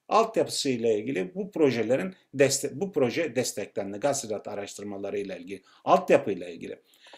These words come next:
Ve baktığımız zaman iki bin yedi yılında da bir diğer şeyde, e, iki bin yedi K koduyla Çakkabay Araştırma Gemisi tasarım,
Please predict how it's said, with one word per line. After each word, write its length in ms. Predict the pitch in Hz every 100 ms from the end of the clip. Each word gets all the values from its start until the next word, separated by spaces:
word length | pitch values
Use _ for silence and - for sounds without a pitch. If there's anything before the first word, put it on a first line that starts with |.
| - -
Ve 160 | 175 196
baktığımız 420 | 202 208 254 294
zaman 200 | 220 160
iki 260 | 151 -
bin 140 | 240 202
yedi 340 | 156 139 156
yılında 480 | 254 202 143 117 120
da 240 | 180 214 - _
bir 320 | 147 185 139
diğer 300 | 135 165 143
şeyde, 520 | 127 131 120 147 190 - _ _ -
e, 340 | 117 113 110
iki 200 | 131 165
bin 80 | 151
yedi 260 | 135 139
K 400 | 139 135 127 120 - - _ _ _ _
koduyla 720 | - 127 139 143 120 160 185 - _
Çakkabay 360 | - 156 151 147
Araştırma 580 | 131 123 - - 135 139
Gemisi 440 | 123 120 - 120
tasarım, 640 | 135 127 127 123 131 135